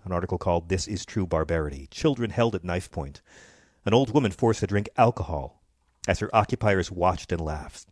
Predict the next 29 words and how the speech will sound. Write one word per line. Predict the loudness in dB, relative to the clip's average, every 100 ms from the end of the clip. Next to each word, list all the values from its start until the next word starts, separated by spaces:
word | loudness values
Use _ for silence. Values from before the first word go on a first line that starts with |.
| -20 -20 -16 2
Whispers | 4 6 4 4
of | 2
rape | 2 2 0
and | -6
forced | -4 -4 -4
disappearances. | -6 -6 -2 0 0 -6 -10 -16 _ _ _ _ _ _ _ _ -4
An | 2
old | 4 4
man | 2 0
found | 0 -2 -2 -2
toothless, | 0 2 2 0
beaten | 0 -2 0 -4
in |
a | -4
ditch, | 0 0 0 -4
and | -6
defecated | -2 -2 -2 -6 -6 -6
on. | -12 -14 _ _ -20 _ _ _ _ _ _ _ _ _ _ _
Ukrainian | -4 2 4 4 2
troops | 2 2 2 2
have | 4
had | 4
to | 4
use | 0 -2
cables | -4 -2 -2 -2 -8 -16 -20 _ _ _ _ _ _ _ -20 -4
to | -4
pull | -2 2 6 6 2 -8 _ _ _ _
the | 0
bodies | 4 6 6 0 -8 -16